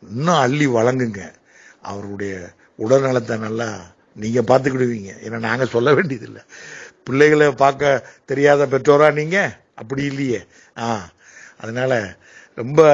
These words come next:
சந்தோஷமா நீங்க வந்தது. இவ்வளவு தூரம் நாங்க சொல்றதையும் கேட்டிருக்கீங்க.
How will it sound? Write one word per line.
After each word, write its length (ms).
சந்தோஷமா 600
நீங்க 220
வந்தது. 520
இவ்வளவு 840
தூரம் 360
நாங்க 220
சொல்றதையும் 500
கேட்டிருக்கீங்க. 720